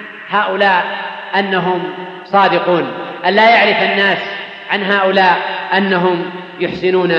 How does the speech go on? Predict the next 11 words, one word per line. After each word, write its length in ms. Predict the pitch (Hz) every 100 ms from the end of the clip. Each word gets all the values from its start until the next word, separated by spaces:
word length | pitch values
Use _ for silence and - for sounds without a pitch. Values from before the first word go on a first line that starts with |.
| 156 143 -
للناس. 380 | 170 160 156 - - - - - - - -
رابعًا، 460 | 180 170 175 147 127 - - - - - -
من 140 | 185 190
مجالات 420 | 190 196 196 -
الدعوة 380 | 202 175 170 165
الصامتة 560 | - 180 165 139 160 139 - - - -
كظم 240 | 208 185
الغيظ 320 | 170 170 156 - - - - - 175
والتنازل 800 | 190 214 220 220 208 202 190 165 - - -
عن 120 | 185
الحظوظ 500 | 190 170 196 208 185